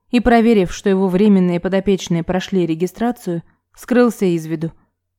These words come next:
В Хитроу Андрей сразу же купил билеты до Рима и, подождав рейса всего лишь несколько часов, они улетели в Вечный город. Но Маша настолько устала и перенервничала, каждый раз ожидая, что их остановят люди Лисовского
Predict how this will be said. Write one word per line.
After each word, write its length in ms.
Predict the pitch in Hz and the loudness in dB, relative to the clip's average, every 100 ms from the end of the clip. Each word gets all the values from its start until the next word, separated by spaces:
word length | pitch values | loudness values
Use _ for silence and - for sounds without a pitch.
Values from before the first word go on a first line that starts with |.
| _ _ | _ _
В 80 | - | -12
Хитроу 380 | - 269 226 202 | -4 0 4 4
Андрей 420 | 202 202 208 202 | 4 4 4 2
сразу 360 | 214 226 220 185 | 0 0 0 0
же 120 | 180 | -2
купил 320 | 220 208 202 | -2 2 2
билеты 400 | 185 208 247 220 | 4 2 2 0
до 140 | 175 175 | 0 0
Рима 320 | 170 170 165 _ _ _ _ | 0 -2 -6 _ _ _ _
и, 120 | - 233 | -4 0
подождав 560 | 240 220 196 214 196 | 4 4 4 2 2
рейса 420 | 220 233 202 175 - _ _ _ | 0 0 -2 -8 -10 _ _ _
всего 300 | - 214 233 | -2 2 4
лишь 240 | 220 - | 2 4
несколько 440 | 226 254 240 233 | 2 2 -4 -4
часов, 480 | 233 240 - 185 - _ _ _ | -4 -6 -2 -4 -4 _ _ _
они 280 | - 214 208 | 2 6 8
улетели 460 | 208 208 226 226 196 | 6 2 0 0 0
в 40 | |
Вечный 380 | 170 175 190 175 | 0 -2 -2 -2
город. 400 | 175 170 165 - _ _ _ _ _ _ _ | -2 -4 -6 -16 _ _ _ _ _ _ _
Но 160 | 220 240 | 4 8
Маша 340 | 233 254 233 | 8 6 4
настолько 500 | 214 214 220 254 214 196 | 4 2 2 0 2 -2
устала 460 | 202 - 247 208 | -2 0 2 2
и 120 | 175 | 0
перенервничала, 960 | 185 196 196 233 277 202 185 185 170 165 _ _ _ _ | 0 2 6 4 4 4 2 -2 -4 -8 _ _ _ _
каждый 380 | - 226 214 240 | 0 0 2 2
раз 220 | 233 214 | 2 0
ожидая, 480 | 208 190 196 220 196 | 0 0 2 2 0
что 180 | 175 202 | 0 -2
их 140 | 196 | 0
остановят 540 | 202 - 208 202 190 196 | -4 2 4 4 2 0
люди 260 | 220 180 | 0 0
Лисовского 720 | 180 185 269 277 - 180 165 | -2 -2 -2 -2 -4 -8 -8